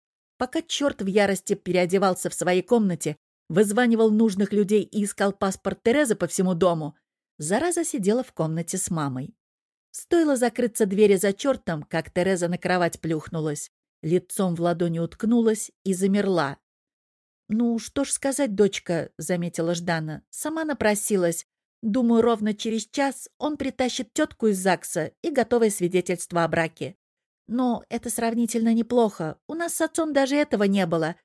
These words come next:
Просто кольца. Но ты не расстраивайся. Мы потом венчание организуем.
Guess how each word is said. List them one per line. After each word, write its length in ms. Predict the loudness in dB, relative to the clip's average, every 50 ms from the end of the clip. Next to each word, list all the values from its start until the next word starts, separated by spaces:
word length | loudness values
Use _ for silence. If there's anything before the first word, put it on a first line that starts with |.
| _ _ -4
Просто 320 | -2 -2 -2 -2 -4 -8
кольца. 580 | -2 2 2 4 2 2 -2 -6 -6 -6 -6 -8 _ _ _ _ _
Но 160 | -4 -2 -2
ты 120 | -2 0 0
не 120 | 2 2
расстраивайся. 760 | 2 0 0 0 0 2 2 2 2 0 -2 -4 -6 -8 -8 _ -2
Мы 120 | 0 0
потом 300 | 0 0 0 0 2 2
венчание 520 | 0 0 -2 -2 0 2 2 2 2 0 -2
организуем. 600 | -2 -2 -2 -4 -4 -2 -2 -2 -2 -2 -4